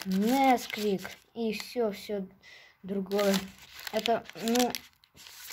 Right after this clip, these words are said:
запас, короче, нам на Новый год. Так, ребят,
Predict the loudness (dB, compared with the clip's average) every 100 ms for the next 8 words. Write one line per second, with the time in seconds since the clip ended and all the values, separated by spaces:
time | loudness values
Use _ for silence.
0 | -14 -8 -2 0 4 4 4 4 4 2
1 | 0 0 2 0 2 2 2 0 -6 -10
2 | -20 -20 -20 -20 -20 -20 -6 -4 0 0
3 | 0 -2